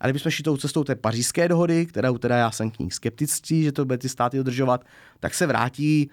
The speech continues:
ta teplotní křivka nějakým současným hodnotám, které sice jsou výš než je normální, ale vrátí se to k t-, k téhle, téhle křivce. Takže my hrajeme o to, co se stane po roce dva tisíce padesát,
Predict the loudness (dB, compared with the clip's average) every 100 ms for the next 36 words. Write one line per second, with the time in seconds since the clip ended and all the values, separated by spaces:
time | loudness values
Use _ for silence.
0 | -10 -14 -6 -2 -2 -2 -4 -2 -2 0
1 | 0 0 0 0 -2 -2 -2 0 0 2
2 | 0 0 -2 -4 -6 0 0 -2 -6 -4
3 | -2 0 0 0 0 2 2 2 2 2
4 | 2 2 0 -4 -10 -2 2 2 -2 -6
5 | -6 -4 -6 _ -12 -6 -6 0 0 2
6 | 0 -2 -10 -20 -20 -2 0 0 -2 -6
7 | -4 -2 2 2 2 2 0 0 0 -2
8 | _ _ _ _ -8 -4 0 0 0 -2
9 | -2 0 0 -4 -2 -2 -2 0 0 0